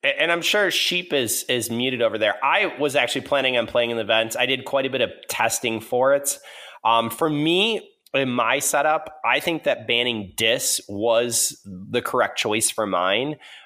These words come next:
Um, there was a choice to go actually a really hot Logos deck and a really, really hot top tier, uh, Dis deck. And those I figured would be the top two bans, Logos or Dis. Um, I, I do think that my other choice of,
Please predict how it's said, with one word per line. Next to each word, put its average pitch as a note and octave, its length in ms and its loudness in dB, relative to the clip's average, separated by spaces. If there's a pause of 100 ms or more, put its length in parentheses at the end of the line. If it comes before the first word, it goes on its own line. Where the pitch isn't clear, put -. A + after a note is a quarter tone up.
Um, G#2+ 380 2
there C3 120 2
was C#3 160 0
a C#3 60 0
choice C3 360 -2
to C3+ 80 -6
go A#2+ 280 2
actually A2+ 420 0
a G#2 60 0
really A2+ 260 -2
hot A2 320 0 (300)
Logos B2+ 420 0
deck D3 320 2
and A2 100 -2
a G#2+ 60 0
really, A2+ 320 0
really G#2+ 260 0
hot G#2+ 280 0 (120)
top G#2 360 -2
tier, A2+ 560 0
uh, F#2+ 380 2
Dis C3 300 -2
deck. F#2+ 360 0 (380)
And C3+ 340 0 (200)
those C#3 340 -2
I C3 100 0
figured B2+ 280 -4
would A#2 120 -4
be A#2+ 100 -2
the G#2 120 -2
top - 300 0
two G#2+ 120 -4
bans, E2+ 380 -2
Logos G#2 420 0
or F#2 120 0
Dis. G2 540 0 (400)
Um, F#2 440 0 (200)
I, A2 220 2 (100)
I A#2 120 2
do B2+ 280 -2
think B2 360 -2
that A2+ 180 0
my G#2+ 160 2
other A2 260 0
choice A2 600 -2
of, G2+ 520 2